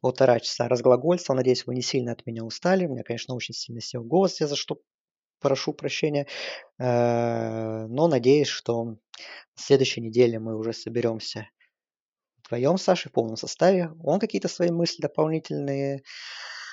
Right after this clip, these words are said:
выскажет, безусловно. Ну и как-то наш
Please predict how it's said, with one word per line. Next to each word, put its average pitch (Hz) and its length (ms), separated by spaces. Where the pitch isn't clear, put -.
выскажет, 143 580
безусловно. 151 920
Ну 175 280
и 139 280
как-то 139 320
наш 143 220